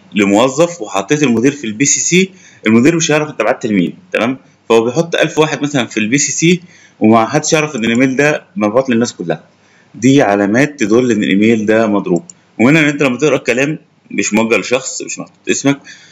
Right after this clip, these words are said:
مش موجه في المجال بتاعك، مجرد كلام عابر، هو بيحاول للقاء شخص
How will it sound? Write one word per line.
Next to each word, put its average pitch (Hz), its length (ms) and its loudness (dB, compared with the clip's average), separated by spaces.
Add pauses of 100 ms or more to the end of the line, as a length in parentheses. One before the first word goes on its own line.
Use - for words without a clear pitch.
(280)
مش - 680 2
موجه 110 440 2
في 120 120 -6
المجال 104 280 2
بتاعك، 127 420 -2
مجرد 160 380 0 (500)
كلام 135 240 0
عابر، 117 300 2
هو 135 160 4
بيحاول 135 360 0
للقاء 113 300 0
شخص - 380 -4